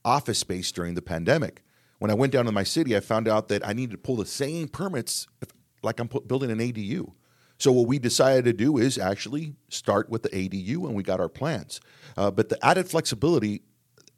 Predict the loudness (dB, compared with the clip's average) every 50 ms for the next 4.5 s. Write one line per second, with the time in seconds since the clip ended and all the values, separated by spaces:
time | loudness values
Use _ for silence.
0 | _ -4 -4 -2 -2 -2 0 2 2 2 0 0 -2 -2 -4 -4 -6 -6 -4 -4
1 | -6 -6 -6 -6 -6 -6 -6 -6 -8 -8 -6 -6 -6 -6 -8 -10 -12 _ _ _
2 | _ _ _ -12 -6 -4 -2 -2 -2 -2 -2 -4 -4 -4 -4 -6 -6 -8 -10 -8
3 | -6 -4 -4 -4 -2 -2 -4 -4 -6 -8 -8 -8 -8 -8 -8 -6 -6 -4 -4 -4
4 | -6 -8 -8 -6 -4 -6 -6 -6 -8